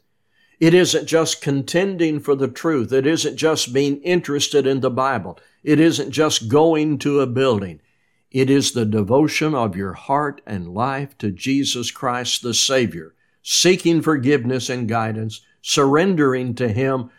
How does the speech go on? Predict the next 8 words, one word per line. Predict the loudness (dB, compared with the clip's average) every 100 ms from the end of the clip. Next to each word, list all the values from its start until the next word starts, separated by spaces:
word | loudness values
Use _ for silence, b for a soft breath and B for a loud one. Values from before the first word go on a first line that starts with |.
| B 2
to | 4
experience | 6 4 0 2 2 4 6 6 4 0
the | 2 4
nobility | 4 4 4 4 6 4 2 -2
of | 0
obedience | -2 0 0 0 -2 -4 -6
to | -6
God, | -4 -4 -4 -8